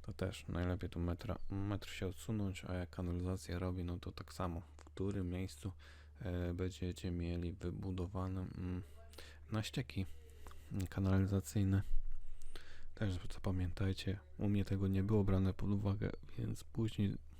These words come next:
to okazało się problemem, nie? No bo to jest dopilnowaniem, bardzo to ważny jest element przy budowie fundamentów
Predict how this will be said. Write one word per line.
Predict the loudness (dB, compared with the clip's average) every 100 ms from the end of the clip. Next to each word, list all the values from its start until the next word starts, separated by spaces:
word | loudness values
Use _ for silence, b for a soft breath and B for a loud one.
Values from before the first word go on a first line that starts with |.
| B B B
to | -4
okazało | 0 0 2 4 4
się | 8
problemem, | 8 8 8 6 4 2
nie? | 0 B B B B B B -6
No | -2
bo | 2 2 0
to | 0
jest | 0 0
dopilnowaniem, | -2 0 0 2 2 2 2 0 0 0 0 2
bardzo | 2 0 -2
to | 0
ważny | 2 2 2 2
jest | 0 0
element | 0 2 0 -2
przy | -4 -2
budowie | 0 0 0 -2 -6 -6 -8 -8 -8 -10 -12 B B
fundamentów | -2 10 12 12 8 4 2